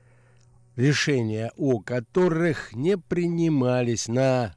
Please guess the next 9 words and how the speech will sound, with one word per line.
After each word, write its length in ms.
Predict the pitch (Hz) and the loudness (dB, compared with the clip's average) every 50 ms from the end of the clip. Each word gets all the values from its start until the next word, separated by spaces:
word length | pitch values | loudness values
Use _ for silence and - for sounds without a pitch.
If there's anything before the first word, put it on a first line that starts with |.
| _ _ | _ _
уровне 720 | - - 156 147 139 131 131 127 123 117 120 123 123 120 98 | -4 0 2 2 4 4 4 4 4 2 2 2 0 0 -2
президента, 1080 | - - 127 127 117 107 113 120 120 113 143 175 170 160 143 - 156 147 143 135 110 - _ - - - _ _ - - - _ - | -4 -4 -4 -2 -2 -2 -2 -4 -4 -4 -4 -2 -2 -2 -2 0 0 0 2 0 -2 -4 _ -20 -20 -20 _ _ -20 -20 -20 _ -8
а 100 | - 175 | -6 -4
принимались 520 | 190 208 190 185 180 180 175 170 147 - | -2 0 0 0 0 0 0 -2 -2 -4
на 100 | 127 120 | -4 -2
уровне 500 | 120 135 143 147 143 139 131 135 135 135 | -2 0 0 0 0 0 0 0 0 0
местного 600 | 131 131 139 135 131 120 - - 117 113 113 107 | 2 2 2 2 2 0 -2 -4 -6 -6 -6 -4
военного 640 | 104 117 131 135 120 113 120 113 107 104 107 110 131 | -2 -2 -2 0 0 0 -2 -2 -2 -4 -4 -4 -4
руководства. 760 | 143 131 170 170 170 147 123 - - - - - - - | -4 -4 -4 -2 0 0 0 0 -2 -8 -12 -12 -14 -16